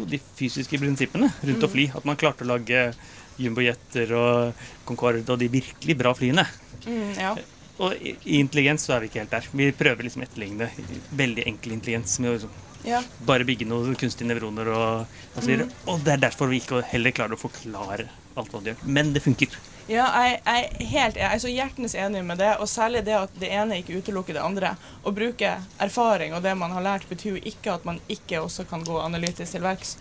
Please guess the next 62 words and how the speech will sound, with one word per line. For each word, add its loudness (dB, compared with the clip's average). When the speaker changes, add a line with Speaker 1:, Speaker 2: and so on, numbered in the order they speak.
Speaker 1:
Ja. 0
Speaker 2:
Og -4
det 4
er 6
jo 4
når 2
man -2
klarer 0
å -8
kombinere -2
de 0
to, 2
prøving 2
og -2
feiling, 2
og, 4
og 4
det 2
man, -4
man 0
lærer 2
av -2
sånne -8
der, -2
håper -6
jeg -6
å -6
si, 0
harde 4
fakta -4
og -8
teori, 0
at, -2
håper -8
jeg -4
å -12
si, -16
svaret 2
kommer -4
ut. -4
Og -2
jeg 2
sier 0
jo 2
ikke 2
at, 0
"Nei, 8
nå -2
må -2
vi -2
slutte -6
med -2
A 2
I -6
fordi -8
at -6
det -6
er -6
skummelt." -12
Speaker 1:
Mm. -4
Speaker 2:
Eh, 0
men, 0